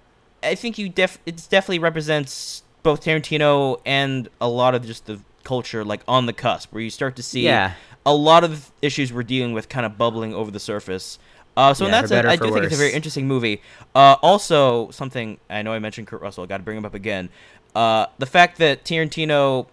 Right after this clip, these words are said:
Speaker 1: did make a pseudo-Western remake of The Thing, because it's all about a bunch of s-, people trapped in the snow with Kurt Russell, and one of them's a killer. Oh, God, I remember when I first, I remember when I showed my dad the trailer, and he's like, "So it's Kurt Russell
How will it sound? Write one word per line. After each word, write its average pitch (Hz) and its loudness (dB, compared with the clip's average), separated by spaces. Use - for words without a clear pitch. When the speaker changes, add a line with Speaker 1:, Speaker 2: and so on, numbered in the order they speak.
Speaker 1:
did 143 0
make 139 -2
a 120 -2
pseudo-Western 131 0
remake 127 0
of 131 0
The 127 0
Thing, 107 -2
because 113 -6
it's 107 -8
all 131 0
about 120 0
a 113 -4
bunch 110 -10
of 107 -14
s-, - -14
people 143 -2
trapped 151 0
in 170 -2
the 160 0
snow 147 0
with 135 -4
Kurt - -2
Russell, 123 0
and 120 -4
one 139 0
of 139 -2
them's 131 -4
a 127 -8
killer. 131 0
Oh, 151 0
God, 120 2
I - -4
remember 165 2
when 151 2
I 127 4
first, 139 -2
I - -12
remember 139 0
when 127 2
I 113 0
showed 127 -2
my 117 0
dad 113 0
the 95 -8
trailer, 98 -4
and 117 -2
he's 117 -2
like, 120 0
"So 120 0
it's 113 -6
Kurt 156 2
Russell 113 2